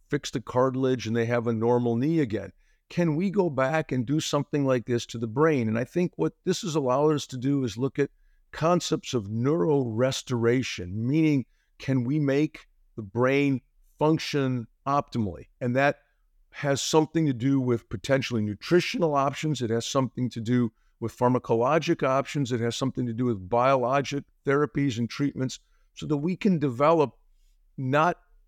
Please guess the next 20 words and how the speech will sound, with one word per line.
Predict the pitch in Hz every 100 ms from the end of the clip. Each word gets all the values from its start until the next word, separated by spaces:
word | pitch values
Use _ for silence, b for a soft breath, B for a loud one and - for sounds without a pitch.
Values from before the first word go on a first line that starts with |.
| -
less | 123 131 165 -
invasive | 170 139 147 - 139
or | 120
non-invasive | 113 127 170 160 131 135 - 127
approaches | 110 - 135 123 - 120 113 - _ _ _
to | - 143
treat, | - - 175 160 - _ _
uh, | - 131 117
central | - - 151 143 135
nervous | 127 127 127
system | 131 - 127 -
injuries | 139 135 127 107
or | 110
lesions. | 131 143 107 90 -
I | 135
think | 180 165
a | 123
lot | 117 117 170 202
of | 131
that | 127